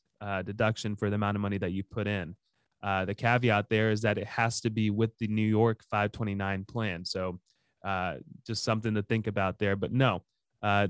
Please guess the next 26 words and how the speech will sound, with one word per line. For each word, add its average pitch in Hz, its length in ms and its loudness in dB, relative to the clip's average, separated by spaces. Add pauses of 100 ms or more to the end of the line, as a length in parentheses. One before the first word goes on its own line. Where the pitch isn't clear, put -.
(140)
you 117 120 -4
can, 101 300 0
you 104 120 -2
can 101 140 0
open 123 300 4
it 120 40 8
up 117 160 4
anywhere 120 600 4
and 101 160 -4
you 101 80 0
can 98 220 -6
go 117 200 6
to 110 100 -2
school, 101 580 2 (300)
uh, 95 220 0
virtually 107 540 2
anywhere 98 580 0 (320)
as 98 200 -8
well. 98 340 -2
So, 98 420 -2 (420)
uh, 98 160 -2
just 110 220 -6
something 110 300 -2
to 110 80 0
think 104 300 -4
through. 101 260 -4